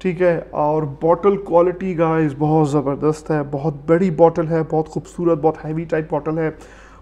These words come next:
बहुत heavy cap है इसका। अ, अगर मैं दिखा सकूँ, बहुत अच्छी quality का कैप है इसका,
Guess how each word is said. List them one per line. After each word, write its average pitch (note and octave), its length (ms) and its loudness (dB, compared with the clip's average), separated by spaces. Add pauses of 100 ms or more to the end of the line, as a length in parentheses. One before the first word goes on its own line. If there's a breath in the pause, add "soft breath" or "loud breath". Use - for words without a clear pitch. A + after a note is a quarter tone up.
बहुत F#3 200 0
heavy G3 340 -2
cap F3+ 420 -2
है G3+ 100 2
इसका। F3 560 -4 (520 loud breath)
अ, E3 100 -2 (680 loud breath)
अगर D#3+ 140 -6
मैं D#3 140 -4
दिखा D3+ 280 -4
सकूँ, D#3 420 -10
बहुत G3 240 -2
अच्छी G3 240 -10
quality F3 320 -2
का E3+ 100 -2
कैप D3+ 320 -6
है F3+ 80 -2
इसका, F3 420 -6